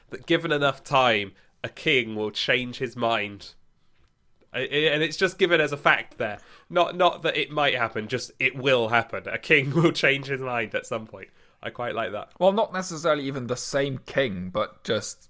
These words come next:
Speaker 2: the succession of
Speaker 1: Mm.
Speaker 2: kings. I mean, at, at some point a king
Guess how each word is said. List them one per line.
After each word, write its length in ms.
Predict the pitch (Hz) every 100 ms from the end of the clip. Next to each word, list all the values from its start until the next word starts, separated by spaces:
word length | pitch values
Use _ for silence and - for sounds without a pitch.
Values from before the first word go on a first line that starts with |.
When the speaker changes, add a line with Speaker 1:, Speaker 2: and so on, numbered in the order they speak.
| -
Speaker 2:
the 100 | 113
succession 600 | - 107 - 117 - 110
of 80 | 151
Speaker 1:
Mm. 100 | 123
Speaker 2:
kings. 640 | - 95 90 90 98 - - _ _ _ _ _ _ _ _ _ _ - -
I 80 | 113
mean, 400 | 113 107 101 104 - - - - - - - - -
at, 160 | 107
at 180 | 110 104
some 240 | - 120 120
point 240 | 127 123
a 40 |
king 420 | 117 - 135 135